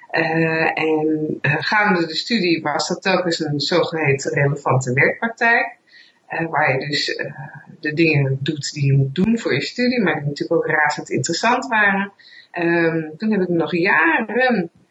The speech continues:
eh, gewerkt als, eh, P en O'er, zowel, eh,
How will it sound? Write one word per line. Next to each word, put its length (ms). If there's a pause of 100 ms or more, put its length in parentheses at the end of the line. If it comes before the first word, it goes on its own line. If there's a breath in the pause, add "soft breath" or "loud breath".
(380)
eh, 400
gewerkt 720
als, 380
eh, 200
P 40
en 320
O'er, 340
zowel, 600
eh, 120